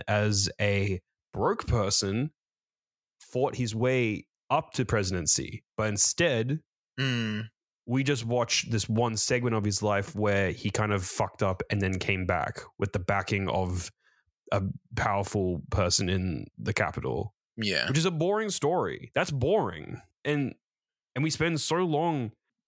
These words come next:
Speaker 1: in this boring arena where boring action happens. 'Cause in the first, uh, few Hunger Games movies, the action's not that interesting either. But the pro-, the thing is that it's the creativity of the actual arena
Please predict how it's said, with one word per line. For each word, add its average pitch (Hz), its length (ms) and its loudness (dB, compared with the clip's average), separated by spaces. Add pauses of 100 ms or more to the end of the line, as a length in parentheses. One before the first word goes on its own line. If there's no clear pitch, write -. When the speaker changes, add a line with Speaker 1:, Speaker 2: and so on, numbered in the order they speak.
Speaker 1:
in 143 140 0
this 143 140 2
boring 143 420 2
arena 131 560 2
where 123 300 0
boring 123 580 0
action 151 340 2
happens. 95 380 0
'Cause 156 160 0
in 190 80 2
the 185 80 0
first, 202 420 -2 (120)
uh, - 60 -4 (140)
few 151 200 0
Hunger 165 200 2
Games 139 240 2
movies, 107 440 2 (380)
the 135 100 2
action's 185 320 2
not 165 100 2
that 151 100 2
interesting 131 400 0
either. 104 460 2 (120)
But 120 120 0
the 127 100 2 (200)
pro-, - 160 2
the 139 100 0
thing 160 220 0
is 143 80 0
that 131 200 -2
it's 127 120 0
the - 80 0
creativity 147 720 0
of 123 240 0
the 117 120 2
actual 117 300 0
arena 104 560 2